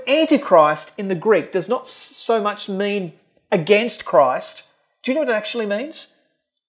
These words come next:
Substitute for Christ. Substitute for Christ. That's very important to understand, and there will be a substitution coming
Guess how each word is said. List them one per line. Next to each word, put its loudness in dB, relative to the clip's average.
Substitute -4
for -10
Christ. -10
Substitute -2
for -16
Christ. -12
That's 2
very 2
important 2
to -4
understand, -4
and 0
there 4
will 2
be 0
a 0
substitution -6
coming 0